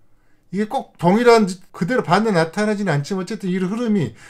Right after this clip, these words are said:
구조화되고 있다는 양상이 대체적으로 전망하는 전문가들이 늘어나고 있습니다. 그 다음에 무역거래에서 달러 사용 축소 기피 흐름도, 어, 나타나고 있어요. 그런데 이번 우크라이나 상황, 이게 어떤 변수로 작용할지,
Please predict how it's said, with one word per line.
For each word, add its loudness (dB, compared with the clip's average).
구조화되고 4
있다는 -2
양상이 0
대체적으로 -6
전망하는 2
전문가들이 -2
늘어나고 2
있습니다. -10
그 -8
다음에 2
무역거래에서 2
달러 2
사용 0
축소 -10
기피 -4
흐름도, -4
어, -14
나타나고 -4
있어요. -12
그런데 -2
이번 2
우크라이나 2
상황, -2
이게 -4
어떤 -4
변수로 -4
작용할지, -6